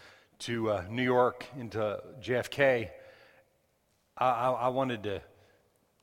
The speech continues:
kiss the first person I saw, and I wanted to kiss the ground and, and all those kind of things.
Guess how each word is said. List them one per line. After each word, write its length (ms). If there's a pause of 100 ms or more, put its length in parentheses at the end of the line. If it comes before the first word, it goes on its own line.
(140)
kiss 300
the 100
first 340
person 320
I 80
saw, 360
and 100
I 20
wanted 280
to 60
kiss 280
the 100
ground 480
and, 200 (380)
and 240 (120)
all 140
those 200
kind 220
of 80
things. 520